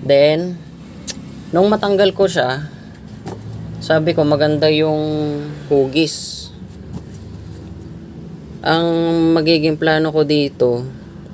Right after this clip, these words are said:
pwede ko tong gamitin dun sa gamit kong upuan ngayon, na naka-engrave yung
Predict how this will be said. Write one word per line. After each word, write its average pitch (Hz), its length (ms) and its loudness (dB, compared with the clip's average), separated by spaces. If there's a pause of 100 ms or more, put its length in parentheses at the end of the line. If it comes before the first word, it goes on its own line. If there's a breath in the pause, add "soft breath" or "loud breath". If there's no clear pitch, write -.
(100)
pwede 151 320 0
ko 160 80 0
tong 156 240 0
gamitin 147 480 0
dun 139 160 0
sa 135 400 0
gamit 135 400 0 (160)
kong 127 400 0
upuan 127 480 0
ngayon, 113 480 -4 (880 loud breath)
na 131 80 0
naka-engrave 139 880 2
yung 147 560 0